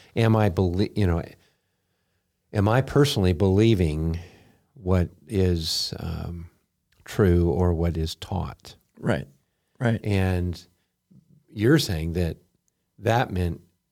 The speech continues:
Speaker 1: everything. In other words, all of the potential doctrines, because I, I use plural because really there is a doctrine. You know,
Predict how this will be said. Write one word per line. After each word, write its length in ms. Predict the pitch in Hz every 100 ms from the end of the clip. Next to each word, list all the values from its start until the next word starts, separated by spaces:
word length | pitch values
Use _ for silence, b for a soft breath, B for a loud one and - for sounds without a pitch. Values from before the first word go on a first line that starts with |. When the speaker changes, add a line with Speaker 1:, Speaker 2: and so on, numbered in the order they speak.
| _
Speaker 1:
everything. 600 | 113 120 92 85 80 - - _ _ _ _ _ _ -
In 160 | 107
other 140 | 104 104
words, 160 | 87 b b b b _ -
all 400 | 113 123 120 104
of 180 | 82 - 95
the 120 | 98
potential 720 | - 92 - 110 92 87 85
doctrines, 640 | 90 85 78 151 147 92
because 540 | 101 117 120 101 87 - _ _ _ -
I, 160 | 104
I 120 | - 98
use 200 | 98 87
plural 400 | - 160 101 87
because 600 | 98 87 95 87 82 90
really 640 | 87 107 147 104 90 85 - b b b b b -
there 160 | 110
is 180 | 120 107
a 160 | 98 87
doctrine. 960 | - 90 117 - - 78 76 82 95 - _ _ _ _ _ _ _ _ _ -
You 80 |
know, 60 | 143